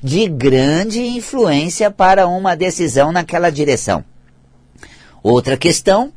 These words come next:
né, pautado também no meio, é possível? Abre portas pra isso? Tem possibilidade disso?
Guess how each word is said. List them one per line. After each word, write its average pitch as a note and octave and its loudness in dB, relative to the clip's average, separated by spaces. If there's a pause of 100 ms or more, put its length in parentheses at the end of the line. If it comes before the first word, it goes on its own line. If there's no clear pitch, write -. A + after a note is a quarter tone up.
(220)
né, F#2 -4
pautado A#2 0
também A#2+ -2
no C3+ -4
meio, D#3 2 (140)
é A#2 -6
possível? G#2 -6 (540)
Abre A#2 0
portas F#3+ 2
pra F2 -8
isso? D3 -6 (520)
Tem A2+ -2
possibilidade A#2+ 0
disso? C#3 -2